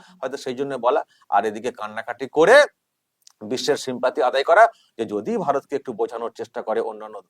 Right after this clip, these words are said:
দেশগুলো যে, "এবার থামো, এবার থামো।" বুঝতে পারছি বিষয়টা। তো সেটারই, সেটারই একটা সহযোগিতা করে যাচ্ছে আর কি, আহ, বাংলাদেশের মিডিয়া, সেই মতো করে একটা ন্যারেটিভ তৈরি করতে এবং সেই জন্যই একেবারে পাকিস্তানের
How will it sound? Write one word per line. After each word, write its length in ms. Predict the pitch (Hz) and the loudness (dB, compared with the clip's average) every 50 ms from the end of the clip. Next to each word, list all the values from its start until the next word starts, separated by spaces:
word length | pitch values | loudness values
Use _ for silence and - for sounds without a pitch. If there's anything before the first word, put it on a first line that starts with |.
| _ _ | _ _
দেশগুলো 560 | 90 104 104 104 - 117 131 170 214 233 220 - _ _ _ | -12 -12 -12 -12 -10 -6 0 4 4 4 2 2 _ _ _
যে, 120 | 92 104 107 | -8 -6 -2
"এবার 180 | 107 113 113 - - | 0 0 0 0 -2
থামো, 220 | - 107 104 104 | -10 -8 -8 -8
এবার 220 | 101 95 101 90 - _ | -6 -4 -4 -6 -6 _
থামো।" 220 | - 92 87 87 - _ _ _ _ - | -16 -16 -16 -16 -18 _ _ _ _ -16
বুঝতে 240 | 117 135 - - 214 | -16 -10 -4 0 0
পারছি 180 | 220 190 185 | 0 0 0
বিষয়টা। 420 | 160 139 135 - 175 175 175 - - - - _ _ _ - | -4 -4 0 0 0 2 0 -2 -4 -4 -10 _ _ _ 0
তো 180 | 147 147 147 | 2 2 2
সেটারই, 380 | 147 - 160 - 214 233 240 240 220 175 _ - | 2 0 2 6 6 6 8 6 4 2 _ -4
সেটারই 520 | - - 160 151 196 208 214 220 226 196 - | -10 -8 -2 2 2 2 2 2 0 -2 -6
একটা 180 | 214 - 190 180 | -6 -2 -2 -2
সহযোগিতা 560 | 180 - 156 170 175 170 185 175 180 180 180 | 0 2 2 4 4 2 2 0 2 0 0
করে 240 | 180 - 165 170 151 | 2 2 0 2 4
যাচ্ছে 400 | 127 139 131 - - - 180 147 | 4 2 2 2 0 0 2 2
আর 120 | 123 - | 2 0
কি, 200 | - - 185 208 - _ _ _ _ _ - _ _ | -2 -10 -16 -18 -18 _ _ _ _ _ -20 _ _
আহ, 400 | - 110 117 117 117 110 - - | -2 0 2 2 2 2 0 0
বাংলাদেশের 540 | 113 120 117 117 117 120 120 120 - 117 110 | 2 2 2 2 0 -4 -6 -6 -8 -10 -10
মিডিয়া, 380 | 110 110 104 92 113 131 - - | -10 -10 -10 -8 -6 -6 -6 -8
সেই 180 | - - 117 110 | -8 -10 -8 -8
মতো 220 | 107 104 - 110 | -8 -8 -12 -14
করে 140 | - 113 107 | -12 -12 -12
একটা 140 | 101 - 110 | -10 -10 -12
ন্যারেটিভ 400 | 98 95 95 101 98 - 117 95 - | -14 -12 -12 -12 -12 -12 -14 -14 -12
তৈরি 200 | 101 98 101 104 | -10 -10 -10 -8
করতে 300 | - 113 113 113 - - | -6 -6 -6 -6 -6 -12
এবং 260 | - - 107 107 101 - | -12 -10 -10 -12 -12 -14
সেই 160 | _ - 95 | _ -16 -14
জন্যই 380 | 92 101 104 110 120 156 180 185 _ _ _ _ _ _ | -12 -12 -12 -10 -8 -10 -10 -10 _ _ _ _ _ _
একেবারে 360 | - 104 - 104 101 104 127 | -14 -12 -8 -4 -4 -4 -4
পাকিস্তানের 560 | - - 107 - - 104 - - 101 101 98 | -6 -10 -12 -12 -14 -18 -16 -14 -14 -12 -14